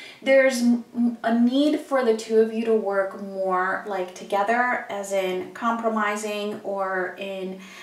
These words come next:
coming up with some solutions together, but it feels like there might be some stubbornness on somebody's side. Uh, let's see for you. We have Judgment,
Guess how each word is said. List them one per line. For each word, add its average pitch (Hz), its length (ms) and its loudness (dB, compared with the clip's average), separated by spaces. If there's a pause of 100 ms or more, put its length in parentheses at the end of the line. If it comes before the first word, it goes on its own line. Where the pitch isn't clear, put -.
(140)
coming 294 260 0
up 294 100 -2
with 240 120 -6
some 214 180 -4
solutions 202 560 -6
together, 190 500 -2
but 226 160 0
it - 200 -6
feels 269 160 -2
like 330 120 -4
there 269 140 -2
might 208 180 -8
be 226 120 -6
some 220 160 -8
stubbornness 294 760 -2 (380)
on 226 200 2
somebody's 196 440 -2
side. - 360 -8 (520)
Uh, 202 400 -2
let's 240 220 -4
see 277 420 -2
for 277 200 -8
you. 202 240 -2
We 185 100 -4
have 190 720 -6
Judgment, 190 800 -4